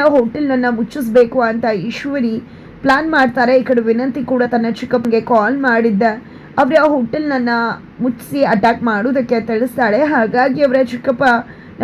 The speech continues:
ಕಡೆ ರೌಡಿಗಳು ಕೂಡ ಹೋಟೆಲ್‌ಗೆ ಮುತ್ತಿಗೆ ಹಾಕ್ತಾರೆ, ಅಲ್ಲಿ ಗಲಾಟೆ ಮಾಡ್ತಾರೆ. ಈ ಒಂದು ವಿಷಯ ಚಂಪಾಗೆ ಗೊತ್ತಾಗುತ್ತೆ. ತಕ್ಷಣ ವಿದ್ಯಾಗೆ ಹೋಗಿ ಹೇಳಿದ್ದೆ, ವಿದ್ಯಾ ತನ್ನ ತಂದೆ ತಾಯಿಗೆ ಕಾಲ್ ಮಾಡ್ತಾಳೆ, "ಆ ಒಂದು ಹೋಟೆಲ್‌ನಿಂದ ಮೊದಲು ಬಂದ್ಬಿಡಿ ಮನೆಗೆ" ಅಂತ. but ಯಾರು ಕಾಲ್ ರಿಸೀವ್ ಮಾಡೋದಿಲ್ಲ.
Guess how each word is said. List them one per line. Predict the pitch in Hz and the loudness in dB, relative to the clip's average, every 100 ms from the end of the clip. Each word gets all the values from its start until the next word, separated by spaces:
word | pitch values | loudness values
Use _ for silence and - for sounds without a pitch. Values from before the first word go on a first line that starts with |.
| 269 | 0
ಕಡೆ | 262 254 247 | 2 4 6
ರೌಡಿಗಳು | 233 240 311 294 247 247 | 4 0 0 0 0 -2
ಕೂಡ | 247 269 285 | -4 0 2
ಹೋಟೆಲ್‌ಗೆ | 262 247 208 254 233 | 4 4 4 0 2
ಮುತ್ತಿಗೆ | 226 214 - 254 | 0 -2 -4 0
ಹಾಕ್ತಾರೆ, | 240 220 240 220 226 | 0 0 -2 0 0
ಅಲ್ಲಿ | 220 214 | 0 -2
ಗಲಾಟೆ | 220 190 233 254 302 | -2 0 0 0 -4
ಮಾಡ್ತಾರೆ. | 247 233 254 247 233 247 | -2 -2 -2 0 0 0
ಈ | 294 294 | -2 -2
ಒಂದು | 311 294 294 - - - - | -2 -2 -2 -4 -10 -20 -6
ವಿಷಯ | 294 - 302 | -6 0 0
ಚಂಪಾಗೆ | 254 285 226 302 294 294 | 2 0 0 0 0 2
ಗೊತ್ತಾಗುತ್ತೆ. | 247 240 254 247 240 240 | 0 2 0 2 2 0
ತಕ್ಷಣ | 240 214 - 240 247 | -2 -6 -4 -2 0
ವಿದ್ಯಾಗೆ | 220 196 254 247 226 | 0 -2 2 2 2
ಹೋಗಿ | 240 233 202 233 | 2 2 0 0
ಹೇಳಿದ್ದೆ, | 247 214 190 220 | 0 0 0 0
ವಿದ್ಯಾ | 208 226 226 277 | 0 -2 0 -2
ತನ್ನ | 247 226 226 | 0 0 0
ತಂದೆ | 226 226 254 339 | 0 -2 0 -2
ತಾಯಿಗೆ | 294 254 220 233 | 0 2 2 0
ಕಾಲ್ | 233 220 226 | 2 0 2
ಮಾಡ್ತಾಳೆ, | 247 214 202 208 208 - - - - | 0 -2 0 0 0 -4 -14 -20 0
"ಆ | 285 | 2
ಒಂದು | 320 302 294 | 2 0 4
ಹೋಟೆಲ್‌ನಿಂದ | 262 240 262 247 233 226 | 4 4 2 2 2 0
ಮೊದಲು | 220 208 254 | 0 0 0
ಬಂದ್ಬಿಡಿ | 220 220 247 285 247 | 0 0 -2 0 0
ಮನೆಗೆ" | 220 208 220 | 0 -2 0
ಅಂತ. | 226 214 214 | 2 2 0
but | 208 220 226 | -2 0 0
ಯಾರು | 208 208 214 | 2 0 0
ಕಾಲ್ | 233 214 | -2 -2
ರಿಸೀವ್ | 214 202 240 | -2 -2 -2
ಮಾಡೋದಿಲ್ಲ. | 226 214 214 240 240 | 0 0 -2 2 2